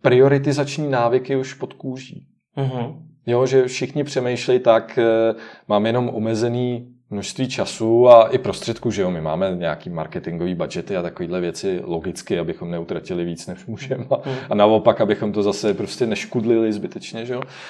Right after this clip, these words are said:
Speaker 1: A oni prostě takhle, eh, opravdu ty lidi nám takhle přemýšlej.
Speaker 2: Hmm.
Speaker 1: Jo, takže,
Speaker 2: Jak-,
Speaker 1: takže
Speaker 2: jaký
Speaker 1: není, není to problém, není
Speaker 2: Hmm.
Speaker 1: to problém.
Speaker 2: Jaký má budget teda jeden, jeden, eh, komiks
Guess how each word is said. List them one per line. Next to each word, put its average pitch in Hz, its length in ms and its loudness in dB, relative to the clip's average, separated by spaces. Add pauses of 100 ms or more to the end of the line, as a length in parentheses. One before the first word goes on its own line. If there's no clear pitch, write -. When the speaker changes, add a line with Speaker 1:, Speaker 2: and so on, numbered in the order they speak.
(420)
Speaker 1:
A 120 360 6 (1000)
oni 120 160 0
prostě 123 340 0
takhle, 139 260 -4 (120)
eh, 160 40 -10 (640)
opravdu 139 760 6 (400)
ty 120 80 2
lidi 113 240 4
nám 117 180 2
takhle 117 240 -2
přemýšlej. 110 640 -8 (280)
Speaker 2:
Hmm. 135 220 -6 (480)
Speaker 1:
Jo, 110 320 0 (180)
takže, 117 280 6
Speaker 2:
Jak-, 120 200 6
Speaker 1:
takže 135 360 6
Speaker 2:
jaký 135 180 4
Speaker 1:
není, 160 300 8
není 156 260 6
to 170 120 2
problém, 101 500 0
není 131 140 0
Speaker 2:
Hmm. 139 100 0
Speaker 1:
to 135 80 -4
problém. 98 340 -2
Speaker 2:
Jaký 240 180 -2
má 302 140 4
budget 156 420 4
teda 139 200 0
jeden, 127 320 -4
jeden, 123 440 -4 (180)
eh, 117 40 -10
komiks 110 580 -8